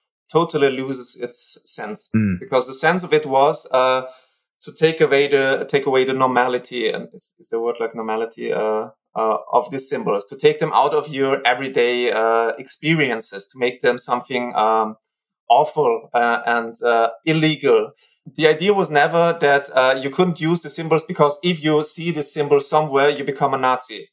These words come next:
Speaker 1: Nobody who wrote this law thought like this, but it was, uh, im-, the law was implemented in this way. It was just taken away of every game. Uh, and in fact, in, uh, a swastika in an Indiana Jones, uh, <laughs> Indiana Jones, uh, movie game where we have Indiana Jones say, "Nazis, I hate Nazis,"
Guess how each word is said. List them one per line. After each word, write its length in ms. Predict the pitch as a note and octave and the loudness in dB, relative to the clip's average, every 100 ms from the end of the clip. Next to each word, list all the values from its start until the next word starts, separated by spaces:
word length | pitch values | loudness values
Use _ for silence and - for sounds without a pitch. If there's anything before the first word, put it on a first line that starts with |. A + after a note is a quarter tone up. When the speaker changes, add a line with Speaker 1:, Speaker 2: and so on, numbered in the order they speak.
| - | -2
Speaker 1:
Nobody 380 | C#3 C#3 C3+ C3 | 2 2 2 -2
who 100 | B2+ | -2
wrote 240 | C3+ B2+ | -2 -2
this 160 | C3 B2+ | -6 2
law 160 | B2 | 2
thought 260 | B2+ C3+ B2 - _ _ B2+ | 4 2 0 -2 _ _ 0
like 260 | B2+ - | 0 0
this, 240 | C3+ A2+ - - _ D3 | -4 -4 -8 -20 _ 0
but 100 | C#3+ | 2
it 100 | D3+ | 2
was, 280 | D#3 D3+ | 2 2
uh, 180 | - D3 D3 | 0 0 0
im-, 160 | C#3 C3+ | -4 -2
the 300 | C#3 C3+ C#3 | -2 0 0
law 160 | C3 | 2
was 200 | C#3 D3 D3 | 2 2 -2
implemented 520 | D3+ C#3+ C#3+ D3 A2 | -2 2 2 0 -4
in 120 | G#2+ | -6
this 200 | A2+ - | -10 -8
way. 120 | G2+ | -6
It 100 | G2+ | -2
was 300 | A#2 B2 - | 0 0 -2
just 320 | - - - _ | -8 -6 -6 _
taken 260 | D3 D3 D3+ | 0 2 0
away 240 | C#3 C#3 | 2 4
of 120 | C#3 | 2
every 220 | - B2 B2+ | 0 -4 0
game. 300 | B2 D3 F#3+ _ _ _ _ | 0 0 -4 _ _ _ _
Uh, 320 | C3 C3 C3 - - - | 2 4 2 -2 -8 -2
and 180 | C#3+ | 0
in 100 | C#3+ | 0
fact, 340 | C#3 D#3 D3+ - | 0 0 -2 -6
in, 200 | C#3+ C3+ C3 | -10 -8 -8
uh, 120 | C3+ C3+ | -6 -6
a 40 | |
swastika 500 | - D3+ D#3 D3+ - | 0 0 0 -4 -2
in 100 | C#3+ | -2
an 100 | C#3 | -2
Indiana 380 | C#3 D3 C#3 C3 | -6 -2 0 0
Jones, 360 | C3 C3+ C#3+ C#3 - | -2 -2 -2 -6 -6
uh, 100 | C3 | -8
<laughs> 80 | - | -4
Indiana 360 | D3+ - C#3 B2 | -4 -2 -2 0
Jones, 440 | - A#2+ C3 - | 0 0 -2 0
uh, 280 | - A#2+ A#2 A2+ - _ | 4 6 4 -2 -12 _
movie 480 | - D#3 F3+ D#3 C#3+ - | 0 2 4 2 -2 0
game 480 | D3 C3 D3 D#3+ D3+ | 2 4 2 0 -2
where 340 | C3+ C#3 C#3 | 2 4 4
we 100 | C#3 | 4
have 140 | C3+ D3 | 4 2
Indiana 380 | C3+ C#3 C3+ | 2 2 2
Jones 300 | C3 F3 C3 | 0 -2 -2
say, 240 | - C3+ C#3+ | -4 0 2
"Nazis, 440 | B2+ B2 C#3+ D3 | 4 2 0 -2
I 120 | B2 - | 0 0
hate 320 | - G#3 - | 2 0 0
Nazis," 560 | C3+ C#3 D3 D#3 - | 2 2 0 -8 -8